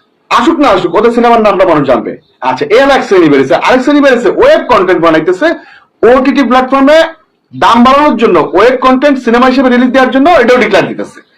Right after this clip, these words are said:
যে, "আমরা আসছি ঈদে।" আদৌ আসবে না, আর এদেরকে আসলে কেউ দেখবে না, ওয়েব কন্টেন্ট। কাহিনী কি? এই ওটিটিতে একটু বেশি দামে বিক্রি করার জন্য ওয়েব কন্টেন্ট সিনেমা হিসেবে রিলিজ দেওয়ার চিন্তা ভাবনা করতেছে।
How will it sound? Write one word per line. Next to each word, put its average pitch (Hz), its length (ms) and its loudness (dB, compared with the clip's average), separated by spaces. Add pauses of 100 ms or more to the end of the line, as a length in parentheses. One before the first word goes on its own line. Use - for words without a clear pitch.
(260)
যে, 202 140 0
"আমরা 220 260 2
আসছি 240 280 -2
ঈদে।" 143 320 -2 (340)
আদৌ 208 220 0
আসবে 233 240 2
না, 269 60 2
আর 233 100 2
এদেরকে 196 320 2
আসলে 180 360 -2
কেউ 196 100 2
দেখবে 143 280 0
না, 127 60 -2
ওয়েব 240 320 0
কন্টেন্ট। 143 440 -2 (640)
কাহিনী 247 340 2
কি? 359 300 -2 (800)
এই 214 220 2
ওটিটিতে 262 640 0
একটু 330 400 -2
বেশি 208 240 -2
দামে 262 180 0
বিক্রি 254 220 -2
করার 247 200 0
জন্য 277 160 0
ওয়েব 247 280 2
কন্টেন্ট 277 520 0 (300)
সিনেমা 247 300 0
হিসেবে 247 340 2
রিলিজ 208 220 0
দেওয়ার 185 220 0
চিন্তা 156 200 0
ভাবনা 131 180 -2
করতেছে। 117 420 -8